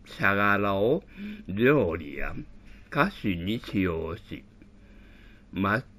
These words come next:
茶を使用するならば、お茶の栄養素を効果的に摂取することができるのです。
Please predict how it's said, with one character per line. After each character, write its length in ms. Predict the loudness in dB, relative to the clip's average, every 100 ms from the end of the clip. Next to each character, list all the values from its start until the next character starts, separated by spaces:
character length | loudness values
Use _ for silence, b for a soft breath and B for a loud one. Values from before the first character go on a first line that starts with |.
| 0
茶 140 | 4
を 240 | 6 4
使 200 | 2 2
用 300 | 6 8 8
す 200 | 6 4
る 180 | 4 6
な 180 | 4 2
ら 200 | -2 -8
ば、 260 | -8 -8 -10 -16 -20 -20 -20 -20 -20 b b b b -4
お 180 | 0
茶 240 | 4 4 4
の 260 | 4 2 4
栄 300 | 6 6 8
養 300 | 8 8 6
素 180 | 0 -6
を 340 | -6 -2 -2 -2 -16 -20 -20 -20 -20 -20
効 340 | 2 6 8 6
果 220 | 2 0
的 280 | 2 -2 0
に 360 | -2 0 -2 -4 -20 -20 -20 -4
摂 200 | 4 4 2 -2
取 160 | -2
す 140 | -2 -4
る 180 | -4
こ 120 | -6 -10
と 180 | -10
が 220 | -6 -6 -4
で 200 | -6 -4
き 180 | 0
る 140 | 2 2
の 300 | -2 -4 -10
で 120 | -10
す。 180 | -12 -16